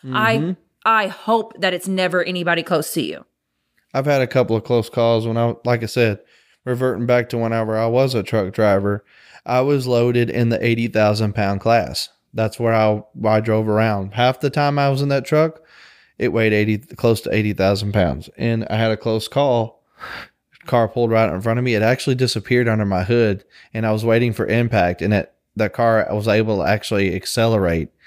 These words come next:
Speaker 2: and then it came back out from underneath my hood, and I was able to see it.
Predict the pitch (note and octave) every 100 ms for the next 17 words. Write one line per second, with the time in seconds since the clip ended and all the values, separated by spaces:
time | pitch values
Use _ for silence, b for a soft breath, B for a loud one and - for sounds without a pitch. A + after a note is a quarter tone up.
0 | B B B A#2+ A#2+ A2 - - B2+ A#2
1 | G#2+ A#2+ A#2+ B2 G#2+ A2+ G#2+ A#2+ C3+ G2+
2 | G2 A2 G2 G2+ G#2 G#2+ G2 G2 - A2
3 | G2 -